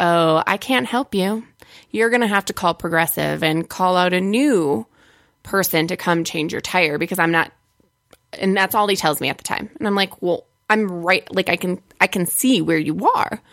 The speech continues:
He's like, "Nope, I can't help you." So I call Progressive, and Progressive is like, "Oh, yeah, they called us and told us that they can't change your tire 'cause you're on the side of the highway,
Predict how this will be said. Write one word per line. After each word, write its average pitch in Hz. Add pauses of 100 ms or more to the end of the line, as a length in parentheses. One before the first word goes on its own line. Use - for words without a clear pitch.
(300)
He's 202
like, 208
"Nope, 180 (100)
I 175
can't 160
help -
you." 226 (460)
So -
I 190
call 240
Progressive, 175
and 165
Progressive 175
is 180
like, 180
"Oh, 240
yeah, 220
they 185
called 196
us 180
and 170
told 170
us -
that -
they 165
can't 180
change 175
your 156
tire 233
'cause 180
you're 165
on 160
the 160
side 156
of 156
the 160
highway, 160